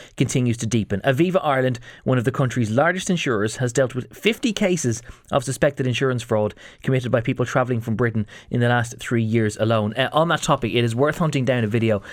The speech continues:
Um, obviously, please don't do it now because you should be listening to me for the next two hours. But when you do have time, hunt down a video that's doing the rounds on Twitter this morning. Uh, Pierce Doherty questioning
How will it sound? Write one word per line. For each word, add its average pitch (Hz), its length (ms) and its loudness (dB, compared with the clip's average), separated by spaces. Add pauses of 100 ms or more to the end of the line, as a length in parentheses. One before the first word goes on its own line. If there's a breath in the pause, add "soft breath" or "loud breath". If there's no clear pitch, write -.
(120 loud breath)
Um, 113 240 2
obviously, 120 260 0
please 123 200 0
don't 110 120 0
do 107 120 0
it 90 60 -4
now 107 120 2
because 95 320 -2
you 98 80 -2
should 104 140 0
be 104 80 0
listening 104 260 -2
to - 80 -6
me 107 140 0
for 98 100 -6
the 98 80 -2
next 101 220 -4
two 107 120 2
hours. 101 240 0
But 107 180 -4
when 131 120 2
you 156 80 2
do 190 160 2
have 151 140 -2
time, 120 320 0 (320 loud breath)
hunt 151 160 2
down 151 180 2
a - 20 2
video 127 280 2
that's 113 160 -4
doing 120 180 2
the 113 60 2
rounds 110 260 2
on 104 60 0
Twitter 107 260 0
this 95 160 -6
morning. 101 380 2
Uh, 101 100 0
Pierce 127 300 -2
Doherty 113 340 2
questioning 104 540 0